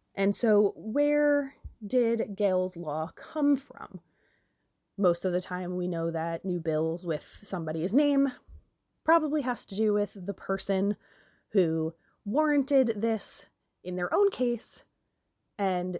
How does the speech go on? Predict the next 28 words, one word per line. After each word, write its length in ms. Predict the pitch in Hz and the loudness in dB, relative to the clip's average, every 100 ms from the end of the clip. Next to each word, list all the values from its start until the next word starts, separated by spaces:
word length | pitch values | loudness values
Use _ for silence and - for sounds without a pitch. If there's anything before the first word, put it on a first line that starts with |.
| - | -4
now 520 | 190 180 170 170 180 - _ _ _ _ _ _ _ _ _ _ | -2 0 0 -2 -4 -12 _ _ _ _ _ _ _ _ _ _
wants 340 | 190 170 160 | -2 0 0
it 100 | 160 | -4
implemented. 800 | - 143 170 147 175 - 147 180 - | -6 -4 -4 -4 -4 -4 -4 -6 -12
So 320 | - 202 185 | -6 -4 -4
nobody 540 | 190 208 233 254 233 233 | 0 4 4 4 2 -2
has 220 | 190 180 | -4 -6
to 100 | 214 | -6
go 160 | 180 170 | -4 -4
through 440 | - 170 160 165 _ - | -4 -8 -8 -10 _ -10
what 160 | 285 | -6
they 100 | 392 | -2
went 240 | 240 165 - | -2 -4 -12
through. 220 | - - _ _ _ | -14 -14 _ _ _
And 320 | - 180 180 - _ _ _ | -8 -4 -4 -8 _ _ _
it 100 | 202 | 2
is 140 | 185 180 | 2 4
no 180 | 233 254 | 2 4
different 380 | 208 196 185 - | 2 -2 -6 -6
in 200 | 180 175 | -6 -4
this 300 | 160 147 - - _ _ _ | -4 -4 -6 -8 _ _ _
case. 420 | - 220 - - - - - _ _ _ _ _ _ _ _ _ | -2 -2 -2 -6 -8 -20 -20 _ _ _ _ _ _ _ _ _
The 80 | 254 | 4
law 220 | 233 240 | 6 6
is 200 | 254 247 | 4 2
named 260 | 233 220 208 | 0 0 0
after 320 | 180 - 175 | -4 -6 -8
Gale, 520 | 175 165 156 165 370 | -4 -2 0 0 0